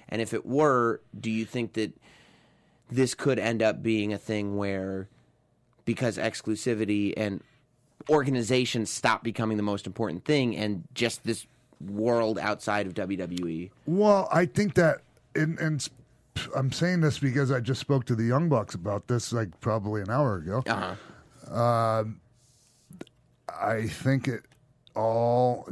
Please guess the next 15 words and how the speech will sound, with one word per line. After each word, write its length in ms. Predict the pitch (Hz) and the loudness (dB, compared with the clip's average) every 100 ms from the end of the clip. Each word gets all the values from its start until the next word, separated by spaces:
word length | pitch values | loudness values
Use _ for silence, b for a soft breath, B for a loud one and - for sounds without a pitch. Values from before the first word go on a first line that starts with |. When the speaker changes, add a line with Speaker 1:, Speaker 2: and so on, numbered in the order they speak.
| 110 | -4
Speaker 2:
depends 800 | 117 113 110 120 120 123 127 - | -2 -2 0 2 2 2 -2 -4
on 360 | - 117 113 110 | -2 0 0 -2
how 300 | - 113 113 | -4 -2 0
they 140 | 117 | 0
feel 440 | 117 - 131 127 123 | -2 0 2 2 0
w-, 240 | - - - | -4 -16 -18
the 280 | 73 95 110 | -12 -6 -4
next 340 | 117 117 - | -4 -4 -2
day 240 | 131 127 120 | 2 4 4
after 240 | 117 110 | 2 0
this 240 | 110 113 120 | -2 -2 0
is 100 | 110 | 2
all 180 | 117 | 2
done. 340 | 107 120 90 82 | 2 0 0 -6
Speaker 1:
Right. 300 | 101 107 85 | -2 0 -2